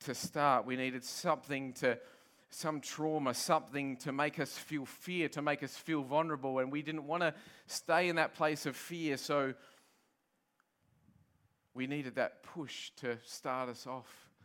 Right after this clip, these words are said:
with that anger issue. And the problem isn't the push to start. The problem is, is that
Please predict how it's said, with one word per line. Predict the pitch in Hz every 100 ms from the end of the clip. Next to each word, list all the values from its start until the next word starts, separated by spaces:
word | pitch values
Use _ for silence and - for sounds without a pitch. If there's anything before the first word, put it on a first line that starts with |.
| - - _ _ _ _ _ _ -
with | 110
that | 113 - - - - _ _ _ _ _ _ -
anger | 117 127 110
issue. | 104 - 85 73 - _ _ _ _ _ - - - - _ _
And | 160 160
the |
problem | 147 208 226 233
isn't | 208 190 180
the |
push | 165 196 185
to | -
start. | 156 - 180 151
The | 156
problem | 190 208 190
is, | 190 175
is | 165
that | 175 165